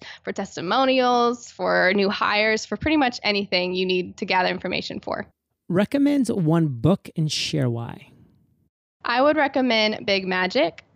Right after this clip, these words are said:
Speaker 1: by Elizabeth Gilbert. And basically, you know, whether you believe it or not, as entrepreneurs, we're naturally creative. And in this book,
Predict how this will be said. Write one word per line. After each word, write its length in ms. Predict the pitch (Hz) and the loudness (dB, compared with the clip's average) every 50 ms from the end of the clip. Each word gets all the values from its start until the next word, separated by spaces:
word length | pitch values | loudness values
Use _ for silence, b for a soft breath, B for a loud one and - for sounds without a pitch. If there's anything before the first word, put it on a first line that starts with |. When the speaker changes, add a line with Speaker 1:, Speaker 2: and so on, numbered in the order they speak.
| _ - | _ -2
Speaker 1:
by 360 | 190 190 185 185 185 185 - | 0 0 2 2 2 0 0
Elizabeth 380 | - 196 196 190 190 202 - - | -2 -4 -6 -4 -6 -10 -10 -6
Gilbert. 440 | - 180 180 190 226 233 247 254 247 | -4 -2 -2 0 2 2 2 2 2
And 140 | - 185 | 0 -2
basically, 640 | 180 180 190 - - 202 190 - 202 185 185 185 185 | -2 -2 -2 0 -2 -4 -2 0 0 2 2 2 2
you 160 | 175 185 208 | 2 2 2
know, 180 | 208 185 185 180 | 2 2 2 2
whether 360 | 185 190 196 196 214 202 196 | 2 0 0 2 2 0 2
you 120 | 202 208 | 0 -2
believe 240 | 208 220 214 220 202 | 0 0 0 0 2
it 40 | 202 | 0
or 80 | 196 | 0
not, 340 | 190 190 202 240 262 - - _ _ | 0 0 0 0 -2 -2 -6 _ _
as 240 | - 185 202 202 - | -2 -2 -2 -2 0
entrepreneurs, 680 | 202 208 208 - - - 202 190 190 208 233 254 247 - | -2 -2 -2 -4 -8 -8 -6 -6 -4 -4 -4 -4 -2 -2
we're 100 | 190 180 | -2 -2
naturally 480 | 180 185 180 185 - - - 190 185 | -2 -2 -2 -2 -4 -4 -4 -4 -4
creative. 540 | 185 - - 175 185 - - 240 262 277 269 | -4 -6 -6 -4 -4 -2 0 2 2 2 0
And 400 | - - 185 185 185 185 185 180 | -2 -2 0 2 2 2 2 0
in 140 | - - 196 | 0 -2 -2
this 220 | 185 185 - - _ | -2 -4 -4 -8 _
book, 420 | _ 202 196 190 196 196 - - | _ 0 2 2 2 0 -4 -10